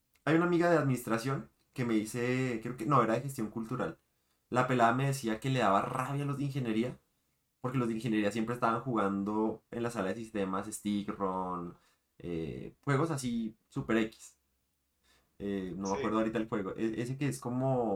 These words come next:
Speaker 1: un Counter-Strike, pero de cuadritos. Siempre estaban jugando vainas así. De administración yo sí he escuchado a varios, tanto de mi carrera, pero de Pilopaga.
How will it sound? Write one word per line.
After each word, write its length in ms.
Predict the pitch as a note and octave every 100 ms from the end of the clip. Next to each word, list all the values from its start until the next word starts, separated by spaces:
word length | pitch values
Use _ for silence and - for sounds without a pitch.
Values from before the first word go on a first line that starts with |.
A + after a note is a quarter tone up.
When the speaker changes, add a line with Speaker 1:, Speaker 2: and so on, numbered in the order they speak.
| F#2+
Speaker 1:
un 160 | G#2+ A2+
Counter-Strike, 480 | A2+ C3 C3 A2
pero 140 | - A#2+
de 60 |
cuadritos. 440 | B2+ A2+ A2 - D#3+
Siempre 300 | - C#3+ C#3+
estaban 200 | D3+ D3+
jugando 220 | C#3 A2+
vainas 220 | A#2+ A#2+ B2
así. 260 | A2 G2 _ _ _ _ _ _ _ _ _ _ _ _ _ -
De 140 | C3+
administración 640 | C3+ C#3+ C#3 C3+ C3 D3
yo 100 | D3
sí 80 | E3
he 20 |
escuchado 460 | E3+ - F3 F3 D#3
a 120 | D#3
varios, 540 | D3 G#2 G2 - - _ _
tanto 300 | - A2 A2+
de 60 | A2
mi 160 | A2
carrera, 420 | A2 A2 A2+ A2 -
pero 680 | D3 C#3+ B2+ G#2 E2 - _ _ _ _ _ _ _ _ _ _ _ -
de 280 | A2+ A2 G#2+
Pilopaga. 640 | G#2+ G2 A2 A2 F#2+ -